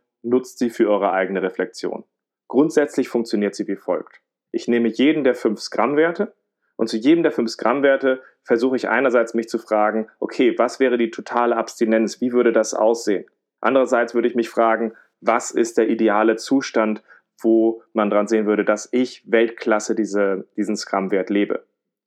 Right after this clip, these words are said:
Quasi definiere ich dadurch, was heißt null und was heißt zehn. Danach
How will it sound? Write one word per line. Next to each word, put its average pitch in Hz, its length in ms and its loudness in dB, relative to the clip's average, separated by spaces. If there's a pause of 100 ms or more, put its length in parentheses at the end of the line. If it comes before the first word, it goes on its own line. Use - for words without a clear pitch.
(140)
Quasi 110 560 0
definiere 120 360 2
ich 123 80 -2
dadurch, 107 400 2 (180)
was 110 280 -2
heißt 101 300 -2
null 123 520 2
und 107 160 -4
was 104 220 -2
heißt - 280 -4
zehn. 101 300 -2 (840)
Danach 151 500 2